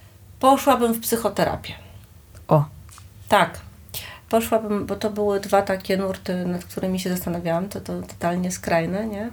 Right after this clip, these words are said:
Speaker 1: Poszłabym w psychoterapię, tylko że nie wiem, czy jednak byłabym do końca szczęśliwa, skupiając się tylko na tej psychoterapii, tak? Yy, ale takie było moje założenie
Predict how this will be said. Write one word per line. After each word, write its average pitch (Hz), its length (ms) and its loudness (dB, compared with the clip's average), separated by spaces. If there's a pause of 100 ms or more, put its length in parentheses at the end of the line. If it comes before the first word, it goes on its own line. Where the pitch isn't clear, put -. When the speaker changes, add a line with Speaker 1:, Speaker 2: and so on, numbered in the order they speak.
Speaker 1:
Poszłabym 196 460 -2
w 185 60 -12
psychoterapię, 202 760 -2
tylko 202 340 -2
że 202 100 -2
nie 214 200 0
wiem, 208 180 0
czy 196 140 -4
jednak 190 340 0
byłabym 180 340 -2
do 175 80 -4
końca 180 320 -4
szczęśliwa, 175 600 -4 (120)
skupiając 175 500 -4
się - 120 -6
tylko 170 280 -6
na 165 80 -6
tej - 140 -10
psychoterapii, - 760 -10
tak? 196 240 -6 (1400)
Yy, 202 60 -4 (680)
ale 185 160 0
takie 190 280 0
było 175 220 0
moje 165 240 0
założenie 160 540 -6